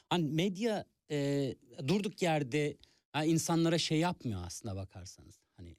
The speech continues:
e, bir aşk anlatısı anlatmıyor. Yani toplumun içerisinde var olan bir takım davranış kalıpları işte ya da toplumsal cinsiyet kalıplarını, e, baz alarak oradan bir k-, var olan klişelerden bir anlatı, anlatılar demeti sunuyor bize.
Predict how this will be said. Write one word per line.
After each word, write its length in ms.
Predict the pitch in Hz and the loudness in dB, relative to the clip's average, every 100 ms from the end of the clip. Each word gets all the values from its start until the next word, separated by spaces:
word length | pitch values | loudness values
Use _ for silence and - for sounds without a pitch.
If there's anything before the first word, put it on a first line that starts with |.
| - | -10
e, 220 | 117 113 | -8 -4
bir 140 | 120 107 | -4 -2
aşk 260 | 117 - | -2 -2
anlatısı 440 | 113 107 101 - 131 | -2 -2 -2 -4 -2
anlatmıyor. 480 | 113 131 127 98 87 | 0 0 -2 -6 -10
Yani 80 | 87 | -4
toplumun 380 | 151 - 147 135 | -4 0 2 2
içerisinde 460 | - 117 - 135 | 0 -2 -2 0
var 200 | 120 135 | 2 2
olan 300 | 127 107 143 | 2 2 2
bir 60 | 131 | 0
takım 300 | 120 101 135 | -4 -2 0
davranış 380 | 120 120 120 - | 2 2 2 0
kalıpları 640 | - 98 - 104 98 101 - | -2 -6 -6 -6 -4 -4 -8
işte 260 | - - | -12 -4
ya 140 | 101 98 | -2 -2
da 120 | 101 | -2
toplumsal 460 | - - - 120 107 | -4 -6 -2 0 2
cinsiyet 400 | 110 101 135 - | 0 2 -2 -2
kalıplarını, 640 | 113 98 - 107 117 185 - - - - _ - | -4 -4 -2 0 2 2 -2 -16 -18 -20 _ 0
e, 460 | 135 139 139 139 135 | 2 4 4 2 2
baz 300 | 113 185 165 | 2 0 0
alarak 500 | 127 117 147 196 - | -2 2 2 0 0
oradan 360 | 180 151 160 | 0 2 2
bir 140 | 208 208 | 2 -2
k-, 100 | - _ - | -8 _ -2
var 280 | 143 180 185 | 2 4 4
olan 260 | 147 127 | 4 4
klişelerden 760 | 120 175 165 156 127 113 165 240 | 2 2 2 2 2 2 4 4
bir 200 | 240 - | 2 2
anlatı, 460 | 170 175 170 196 - | 4 4 2 -2 -2
anlatılar 580 | 135 151 147 - 180 143 | 0 2 2 2 2 2
demeti 340 | 135 117 - | 0 0 -4
sunuyor 400 | - 104 92 87 | -12 -8 -8 -10
bize. 180 | 82 85 | -12 -20